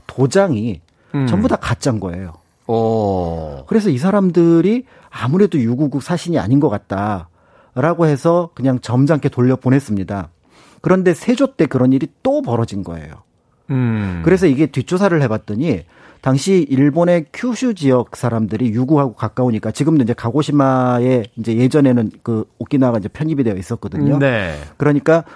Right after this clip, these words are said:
Speaker 1: 이제 그런 어떤 것들하고 연결해서 큐슈 사람들이 유구국 사신으로 사칭을 해서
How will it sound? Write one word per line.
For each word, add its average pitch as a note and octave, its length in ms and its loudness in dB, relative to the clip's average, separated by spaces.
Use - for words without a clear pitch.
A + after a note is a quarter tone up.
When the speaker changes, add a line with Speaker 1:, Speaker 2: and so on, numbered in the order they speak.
Speaker 1:
이제 C#3 100 -2
그런 F3 340 2
어떤 D3+ 460 2
것들하고 C3+ 440 0
연결해서 A#2+ 540 -2
큐슈 B3 320 -4
사람들이 A2+ 720 -2
유구국 F#3+ 600 -2
사신으로 F#3+ 680 -4
사칭을 A3+ 540 -4
해서 D3 160 -4